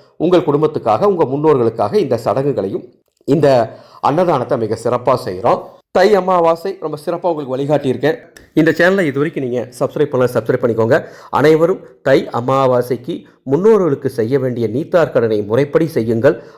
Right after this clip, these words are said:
ஆனந்தமாய், மகிழ்ச்சியாய், நோய் நொடி இல்லாமல் வாழுங்கள் என்று அன்போடு கேட்டுக்கொள்கின்றேன். ஒரு குறிப்பு, வெளிநாட்டு வாழ் என் அருமையான சொந்தங்களே,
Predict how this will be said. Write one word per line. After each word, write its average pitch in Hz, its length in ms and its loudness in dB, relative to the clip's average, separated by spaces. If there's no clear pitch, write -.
ஆனந்தமாய், 135 680 2
மகிழ்ச்சியாய், 139 640 0
நோய் 151 240 4
நொடி 202 220 2
இல்லாமல் 113 580 0
வாழுங்கள் 135 440 2
என்று 107 360 -2
அன்போடு 113 400 -2
கேட்டுக்கொள்கின்றேன். 117 680 0
ஒரு 151 220 2
குறிப்பு, 185 440 0
வெளிநாட்டு 208 540 0
வாழ் 131 260 0
என் 127 160 -4
அருமையான 143 680 -2
சொந்தங்களே, 120 460 -2